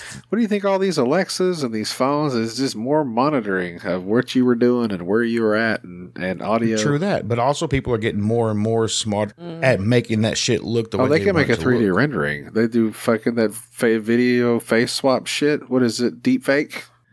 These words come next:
Speaker 2: Deep fakes, yeah. But not only that, you can cut up a video. Like
Speaker 1: Oh.
Speaker 2: we like, we're laying in this podcast right now. We've got an hour and forty-five minutes. If I really wanted to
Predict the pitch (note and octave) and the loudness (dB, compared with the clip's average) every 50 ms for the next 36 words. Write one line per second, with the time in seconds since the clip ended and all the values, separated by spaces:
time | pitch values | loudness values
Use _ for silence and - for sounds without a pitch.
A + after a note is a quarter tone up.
0 | _ _ - A#2 B2 B2 - - D#3 D#3+ B2 - - - - G#2+ C#3+ E3 D3 - | _ _ -2 0 0 0 2 0 0 0 0 -2 -6 -8 -4 -2 0 0 0 -2
1 | - - - - - - - _ - G3 G3+ G#3 A3 G3 E3+ C3 G#2+ F#2+ F#2+ C3+ | -4 -8 -16 -20 -20 -20 -12 _ -2 0 2 2 2 4 4 4 2 2 2 2
2 | F3+ F#3 D#3 C#3 - - - - - - - - G#2+ E3 G#3+ G#3+ A3+ F#3+ A#2 - | 2 2 4 2 0 -2 -6 -20 -20 -20 -12 -4 0 0 2 2 2 2 0 0
3 | - - - D3 C3+ C3 C3 A2+ G#2+ F#2+ E2+ D#2+ - - D#3 E3 E3+ G#2 D#2+ C#2 | -2 -2 0 2 4 4 4 2 2 -2 -4 -2 0 0 0 2 2 0 0 0
4 | C#2+ - - - G3 F#3 - E3+ D#3 - - - - F3+ G3+ F3+ E3+ D#3+ - - | 0 0 2 0 0 0 -2 -6 -6 -6 -6 -2 -2 -2 0 0 0 -2 -2 -6
5 | - - - - D#3 D3 D3 D#3 D3+ D3 C3+ C3 B2 A#2 - - B2 A#2+ A2+ G#2 | -14 -20 -10 -4 0 0 2 2 2 2 0 0 0 -2 -2 0 2 2 2 2
6 | - - - - - - A#2+ B2 C3 A#2+ A2+ G#2+ B2 C#3 C#3 C#3+ A#2+ G2 F#2 F#2+ | 2 -2 -4 -4 -4 -4 0 2 2 4 4 4 4 2 4 2 2 2 0 0
7 | G#2+ A2 A#2+ B2 A#2+ A#2+ A2+ G#2 F#2+ - B2+ A#2+ G#2 G2 F2 - G2 F2+ E2+ E2 | -2 0 0 0 0 0 0 0 -2 -2 -2 -2 -2 -2 0 0 0 0 0 -2
8 | E2+ D2+ C#2 - - F#2+ - - B2+ C#3 C3 A#2 B2+ C3 C3 C3 A#2 G2+ G#2 A2 | -4 -6 -6 -4 -4 -4 -2 0 0 0 2 2 0 0 2 0 0 0 0 0
9 | A2 G#2+ G2+ F#2+ E2+ D#2 - - - D2+ B1+ B1 A1 G#1 - | 0 0 0 -2 -4 -4 -6 -4 -4 -4 -4 -6 -8 -12 -14